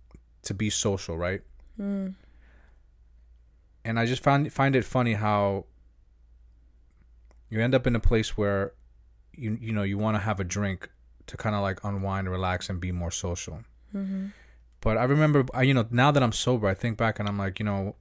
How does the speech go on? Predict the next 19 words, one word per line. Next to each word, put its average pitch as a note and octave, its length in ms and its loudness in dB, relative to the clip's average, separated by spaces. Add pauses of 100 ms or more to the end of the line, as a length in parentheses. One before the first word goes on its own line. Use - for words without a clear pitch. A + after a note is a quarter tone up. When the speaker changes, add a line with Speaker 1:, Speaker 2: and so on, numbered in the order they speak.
Speaker 1:
when A2 160 -8
I C3+ 60 -2
was C#3+ 160 -2
younger, A#2+ 340 2
I, A2+ 160 2 (280)
I G#2+ 60 -2
didn't C#3+ 240 2
need D3 160 4
any G2 180 2
of E2 80 -2
that. D#2+ 220 -8 (340)
You G#3+ 120 -4
Speaker 2:
Yeah. G3 120 0
Speaker 1:
know, - 60 0
I G3+ 80 0
was G2 120 -2
full C3+ 240 0
of A#2+ 120 2
energy, A2+ 580 2